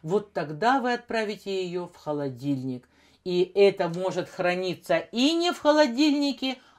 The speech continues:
а просто под кроватью или в кладовке в вашей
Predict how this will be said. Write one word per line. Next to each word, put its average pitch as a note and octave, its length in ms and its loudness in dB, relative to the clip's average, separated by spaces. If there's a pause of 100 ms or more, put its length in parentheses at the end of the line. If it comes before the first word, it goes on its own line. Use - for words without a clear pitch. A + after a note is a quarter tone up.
а F3 120 0
просто A3+ 720 2
под F#3 260 -8
кроватью D3 720 -6 (200)
или F#3+ 200 2
в F3+ 120 -6
кладовке E3+ 1000 0 (140)
в B2+ 220 -12
вашей F#3+ 640 -2